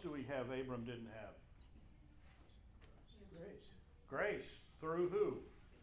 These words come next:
Speaker 2: Jesus.
Speaker 1: Christ himself, right? And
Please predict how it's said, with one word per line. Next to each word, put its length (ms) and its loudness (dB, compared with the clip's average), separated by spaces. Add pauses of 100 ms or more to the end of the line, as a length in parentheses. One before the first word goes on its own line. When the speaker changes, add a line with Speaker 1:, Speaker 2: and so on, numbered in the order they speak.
(200)
Speaker 2:
Jesus. 360 -6 (300)
Speaker 1:
Christ 280 6
himself, 560 2
right? 320 4 (920)
And 460 4